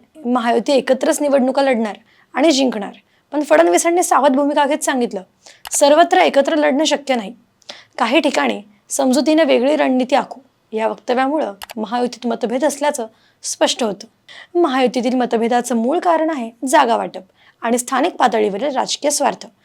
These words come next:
मुंबई, पुणे, ठाणे, नाशिक यांसारख्या मोठ्या महापालिकांमध्ये प्रत्येक पक्षाला जास्तीत जास्त जागा हव्या आहेत. भाजपला आपलं वर्चस्व कायम ठेवायचं आहे, तर शिंदे गट आणि अजित पवार गट आपली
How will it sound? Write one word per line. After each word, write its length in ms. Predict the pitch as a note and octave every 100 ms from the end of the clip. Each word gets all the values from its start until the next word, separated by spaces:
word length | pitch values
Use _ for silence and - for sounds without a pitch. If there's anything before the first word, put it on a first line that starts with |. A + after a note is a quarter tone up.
| - - _
मुंबई, 460 | C4+ C#4 A#3+ G3 F#3+
पुणे, 440 | F#3+ C4+ A#3 G3 A#3
ठाणे, 360 | - C4+ A3 F#3+
नाशिक 460 | G#3+ A#3 - G3 G3
यांसारख्या 520 | A3 A3+ A#3 A3+ A#3+
मोठ्या 300 | G#3+ G#3 F#4
महापालिकांमध्ये 800 | E4+ D#4 C4+ B3 C4+ D4+ B3 G3 - - -
प्रत्येक 440 | C4+ C4+ C#4 - -
पक्षाला 360 | C#4+ D#4 A#3 G#3 _ A3+
जास्तीत 280 | A#3 - B3+
जास्त 240 | A#3+ -
जागा 240 | C4+ A3+ A#3
हव्या 240 | A#3+ G#3+
आहेत. 200 | F#3+ - _ _ _ - -
भाजपला 500 | C4 B3+ A#3 B3 B3
आपलं 220 | - A#3
वर्चस्व 440 | A#3 G3 A#3+ C#4
कायम 280 | - A3 B3
ठेवायचं 400 | D4+ D4 C4 C4+
आहे, 120 | A#3 G#3 _ - - -
तर 40 | D#4
शिंदे 340 | C#4 D#4+ C4+ D4
गट 200 | G#3+ G3 -
आणि 140 | G#3+
अजित 220 | A3+ A3
पवार 320 | C#4+ E4 F4 D#4
गट 180 | A#3 - - - _
आपली 260 | A3+ A3+ D#4+